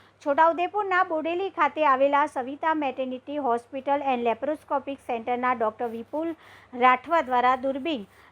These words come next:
લેપ્રોસ્કોપિકથી આનું સફળ ઓપરેશન કરવામાં આવ્યું. ઓપરેશનમાં એક કિલો બસો ગ્રામની ગાંઠ કાઢવામાં આવી. ડૉક્ટર વિપુલ રાઠવાના જણાવ્યા મુજબ વિસ્તારોમાં આવા ઓપરેશન થતા નથી, જેથી લોકોને ખૂબ તકલીફ પડે છે.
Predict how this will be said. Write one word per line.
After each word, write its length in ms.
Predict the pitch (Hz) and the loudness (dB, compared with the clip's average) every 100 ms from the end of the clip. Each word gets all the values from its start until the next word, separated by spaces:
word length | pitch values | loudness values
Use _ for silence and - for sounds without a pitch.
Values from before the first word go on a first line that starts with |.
| 269 | 0
લેપ્રોસ્કોપિકથી 1160 | 269 285 359 392 - 320 294 330 - - 311 | 2 4 0 -2 -2 -4 -2 -8 -10 -8 -8
આનું 300 | 320 277 269 | -4 -4 -4
સફળ 400 | 277 262 - 320 | -2 -2 2 2
ઓપરેશન 480 | 262 262 285 294 311 | 2 2 -2 -2 -6
કરવામાં 480 | 294 240 226 226 262 | -4 -2 0 4 4
આવ્યું. 260 | 214 202 - - - | 2 -4 -10 -20 -4
ઓપરેશનમાં 760 | 269 269 339 349 370 370 381 311 | 0 2 0 0 0 2 2 0
એક 180 | 330 349 | -4 -6
કિલો 200 | 359 339 | 0 2
બસો 360 | 339 277 262 349 | 4 2 0 -4
ગ્રામની 380 | 320 302 294 302 | -2 -2 0 -4
ગાંઠ 340 | - 240 - | 0 0 0
કાઢવામાં 460 | - 240 240 254 277 | -4 0 2 4 2
આવી. 160 | 262 277 | 2 0
ડૉક્ટર 340 | 240 226 254 | -2 -2 -6
વિપુલ 340 | 240 247 339 349 | -8 -10 -8 0
રાઠવાના 540 | 277 262 277 262 269 285 - - - | 2 2 0 0 -2 -4 -10 -20 -16
જણાવ્યા 600 | 208 269 269 302 349 320 | -2 2 2 2 2 2
મુજબ 280 | 269 240 269 | 0 0 0
વિસ્તારોમાં 760 | 240 240 - 294 330 277 277 269 | -2 -6 0 2 4 2 2 4
આવા 220 | 247 262 262 - - - | 6 6 4 -4 -6 -2
ઓપરેશન 540 | 247 294 320 359 320 | 0 -2 -6 -6 -6
થતા 320 | - 233 233 | -6 -4 -2
નથી, 320 | 226 226 247 | -2 -6 -10
જેથી 320 | 208 254 294 294 | -6 -6 -4 2
લોકોને 420 | 269 269 339 339 | 2 4 0 -2
ખૂબ 240 | - 320 - | -6 -10 -6
તકલીફ 400 | 262 - 285 254 | -8 -6 -8 -4
પડે 240 | 240 220 226 | -2 0 -2
છે. 180 | 233 | -2